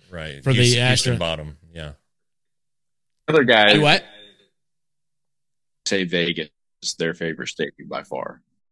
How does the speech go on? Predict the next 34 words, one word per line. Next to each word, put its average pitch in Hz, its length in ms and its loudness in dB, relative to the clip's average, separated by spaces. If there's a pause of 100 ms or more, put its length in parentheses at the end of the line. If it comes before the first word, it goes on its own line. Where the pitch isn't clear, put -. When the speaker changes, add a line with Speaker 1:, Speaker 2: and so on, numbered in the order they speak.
(360)
Speaker 1:
Vegas? 98 480 -8
It's 120 200 -6
pretty 180 220 -8
new, 107 160 -6
too. - 320 -10 (100)
Speaker 2:
Yeah, 139 220 -2
that 131 180 -4
is. 113 400 -8 (200)
That 151 120 -8
may 170 160 -2
end 127 140 -2
up 120 80 -6
becoming 123 320 -6
a 117 40 -4
major 123 280 -4
league 135 200 -6
stadium 104 440 -6
here. 104 200 -8 (180)
Well, 127 180 -4
they're 135 120 0
building 120 360 -2
something, 110 340 -6
aren't 107 160 -8
they? 98 120 -12 (340)
Speaker 1:
Yeah, 120 220 0
but 120 120 -4
they, 117 320 -2 (140)
I 110 100 -8
don't 117 140 -6
know. 107 140 -6
The 85 80 -10
lease 107 260 -6
is 95 120 -8
up, 107 260 -6